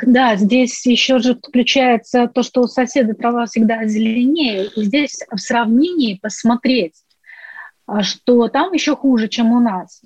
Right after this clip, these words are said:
И, э, бывают такие вбросы, когда, а, люди смотрят, и они думают, что: «О, нет, у меня все не так на самом деле и плохо». Это первое. Следующее, что приходит сразу в голову, это иллюзия контроля.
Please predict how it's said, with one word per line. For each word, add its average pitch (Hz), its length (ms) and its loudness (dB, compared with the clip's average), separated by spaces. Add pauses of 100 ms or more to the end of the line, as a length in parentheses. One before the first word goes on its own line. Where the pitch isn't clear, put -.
И, 226 360 2
э, 220 220 2
бывают 226 460 0
такие 240 280 -2
вбросы, 254 480 0
когда, 226 560 -2
а, 220 180 -4
люди 226 260 0
смотрят, 254 680 0 (240)
и 254 440 2 (300)
они 240 280 2
думают, 247 360 2
что: 254 240 -4
«О, 277 80 0
нет, 254 360 2
у 220 40 -2
меня 226 320 -2
все - 180 -2
не 233 140 4
так 233 220 -2
на 226 80 -2
самом 226 320 -2
деле 233 220 2
и 254 40 -4
плохо». 196 440 -2 (140)
Это 254 160 0
первое. 190 440 -2 (580)
Следующее, 320 460 2
что 254 140 -4
приходит 240 400 -2
сразу 247 280 2
в 226 80 4
голову, 294 400 6
это 247 380 -2 (100)
иллюзия 254 640 4
контроля. 254 800 0